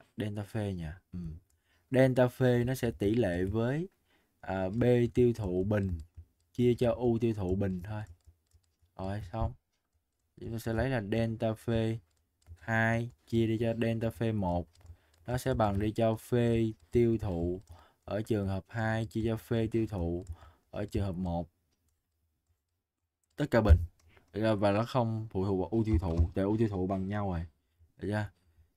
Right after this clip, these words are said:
Cái này tương đương với x xì trừ đi cho hai trăm bảy chia đi cho mười. Thì nó sẽ bằng đi cho phê tiêu thụ hai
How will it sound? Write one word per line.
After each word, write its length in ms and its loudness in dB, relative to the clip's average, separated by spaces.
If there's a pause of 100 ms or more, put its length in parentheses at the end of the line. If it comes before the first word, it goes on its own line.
(140)
Cái 120 -6
này 240 -2
tương 180 0
đương 300 0
với 300 -2 (1700)
x 140 2
xì 540 2 (360)
trừ 200 4
đi 120 2
cho 200 4
hai 260 2
trăm 240 -2
bảy 380 -2 (1000)
chia 220 4
đi 160 2
cho 320 -4
mười. 420 -2 (3750)
Thì 200 2
nó 140 0
sẽ 160 0
bằng 280 0
đi 140 -2
cho 380 0
phê 340 4
tiêu 120 2
thụ 220 -2
hai 440 -2